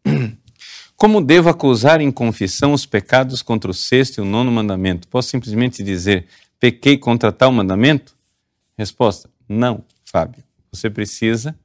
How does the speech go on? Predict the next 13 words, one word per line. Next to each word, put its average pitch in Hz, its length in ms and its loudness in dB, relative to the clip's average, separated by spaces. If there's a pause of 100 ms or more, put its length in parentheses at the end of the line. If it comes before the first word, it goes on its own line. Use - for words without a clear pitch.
(480)
dizer 101 880 -4
a 107 160 -2
espécie - 1200 -4
de 98 240 -8
pecado 104 600 -4
com 110 240 -8
os 98 120 -12
seus 107 220 -4
agravantes. 98 1000 -4 (1700)
Por 127 140 -4
quê? - 220 -10 (2250)
Vamos 107 180 -2
supor, - 360 -8